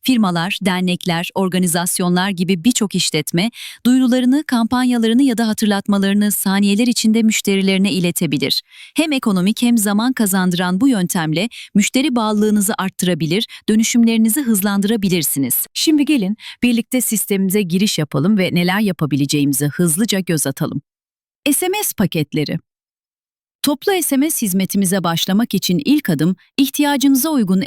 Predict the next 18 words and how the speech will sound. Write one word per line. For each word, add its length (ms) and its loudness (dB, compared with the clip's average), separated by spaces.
S 160 0
M 140 2
S 120 -4
paketini 460 0
seçmek. 540 -2
Web 220 2
sitemizin 500 -2
toplu 400 -2
S 140 -2
M 140 0
S 100 -2
sayfasında 720 -2
farklı 380 -2
ihtiyaçlara 600 -2
göre 200 -2
hazırlanmış 680 0
paketlerimizi 760 0
görebilirsiniz. 960 0